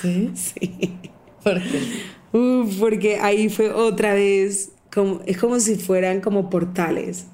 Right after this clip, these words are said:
Speaker 2: Cada vez son como portales que van como abriendo también otras posibilidades y otras opciones. Ahí fue la libertad absoluta de,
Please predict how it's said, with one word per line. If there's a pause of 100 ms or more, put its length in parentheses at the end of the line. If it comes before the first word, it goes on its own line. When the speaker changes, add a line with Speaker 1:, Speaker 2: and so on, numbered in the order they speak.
Speaker 2:
Cada
vez
son
como
portales
que
van (460)
como
abriendo
también (140)
otras
posibilidades
y
otras
opciones. (380)
Ahí
fue
la
libertad
absoluta
de,